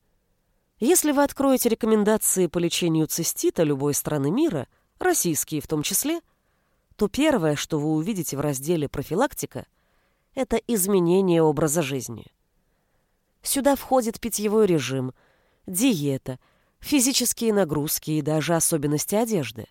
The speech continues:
Давайте обо всем по порядку. Питьевой режим. Проще говоря, количество жидкости, которое вы пьете, должно быть большим.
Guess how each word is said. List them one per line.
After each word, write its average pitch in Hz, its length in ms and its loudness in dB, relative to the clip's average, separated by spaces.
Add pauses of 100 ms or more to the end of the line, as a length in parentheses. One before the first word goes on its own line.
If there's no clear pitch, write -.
(920)
Давайте 202 600 4
обо 190 100 2
всем 147 340 0
по 165 120 -4
порядку. 139 500 -6 (1500)
Питьевой 277 480 2
режим. 135 420 0 (880)
Проще 294 380 2
говоря, 254 340 4
количество 202 800 0
жидкости, 185 540 -2
которое 156 440 0
вы 151 140 -2
пьете, 277 380 -2
должно 170 480 0
быть 202 280 0
большим. 147 520 -2